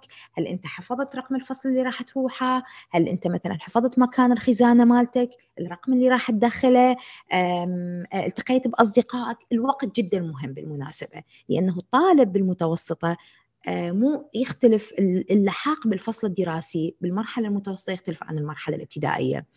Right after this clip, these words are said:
فالطالب هو اللي راح يروح للحصة، للفصل الدراسي، مو المدرسة هي اللي راح تجي داخل ال-، الفصل الدراسي الخاص بي واللي يقضي بيه يومه كله مثل المرحلة الابتدائية. آه، لذلك الاهتمام بالوقت وعامل الوقت جدا مهم وأساسي.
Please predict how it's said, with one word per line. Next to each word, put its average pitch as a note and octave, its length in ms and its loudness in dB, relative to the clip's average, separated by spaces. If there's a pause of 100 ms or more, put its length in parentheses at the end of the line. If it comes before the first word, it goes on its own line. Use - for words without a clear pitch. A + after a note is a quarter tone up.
(460)
فالطالب A#3+ 520 8
هو D#4 200 6
اللي A3+ 180 6
راح F#3+ 240 -2
يروح F#3 340 -4
للحصة، C#3 600 -6 (300)
للفصل F3+ 380 -2
الدراسي، C#3 640 -8 (260)
مو B3 200 8
المدرسة G3+ 680 4
هي F3 220 2
اللي D3+ 120 0
راح C#3+ 160 -6
تجي C#3+ 320 -8
داخل C#3+ 340 -6
ال-، C#3+ 220 -2
الفصل D#3+ 480 -2
الدراسي E3+ 400 2
الخاص E3 440 -4
بي F3 140 0
واللي E3 180 0
يقضي D#3 220 -6
بيه D#3 140 -4
يومه D#3 220 2
كله D3 240 -2
مثل C#3+ 200 -12
المرحلة D3 400 -8
الابتدائية. C#3+ 640 -8 (540)
آه، A3+ 100 10
لذلك C4+ 500 8
الاهتمام A#3 580 2
بالوقت G#3+ 540 -2
وعامل A3 360 2
الوقت G#3 320 -2
جدا E3+ 320 0
مهم D#3+ 480 -2 (180)
وأساسي. - 640 -6